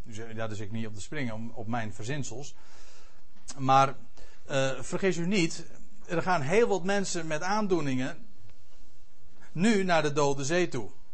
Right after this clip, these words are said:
Hm? Als jij huidpro-, als je, ja,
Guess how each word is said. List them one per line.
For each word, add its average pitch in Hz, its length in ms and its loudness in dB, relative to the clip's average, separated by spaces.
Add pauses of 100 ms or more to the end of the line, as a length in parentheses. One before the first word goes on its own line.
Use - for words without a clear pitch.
(1400)
Hm? 120 80 -4 (320)
Als 147 160 -4
jij 135 140 -2
huidpro-, 127 440 0
als 127 160 -2
je, 117 240 -2 (360)
ja, 143 220 0